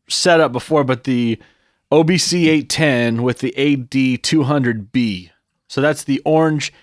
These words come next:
eight ten cab with the head on it. Fucking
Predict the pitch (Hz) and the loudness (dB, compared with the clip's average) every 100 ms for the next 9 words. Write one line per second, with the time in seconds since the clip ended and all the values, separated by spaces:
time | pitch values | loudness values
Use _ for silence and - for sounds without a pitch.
0 | _ - 151 - - 147 127 - 135 123 | _ -2 -2 -2 -4 -4 -4 -4 -2 -2
1 | 120 113 - _ _ _ _ _ _ _ | -4 -6 -14 _ _ _ _ _ _ _
2 | _ 131 135 151 123 117 113 127 120 113 | _ -4 0 0 -2 -8 -2 0 0 -4
3 | _ _ - 139 120 95 85 76 _ _ | _ _ -2 0 0 -2 -6 -12 _ _
4 | _ _ _ _ _ _ _ _ - 127 | _ _ _ _ _ _ _ _ -8 -6
5 | 117 101 | -4 -8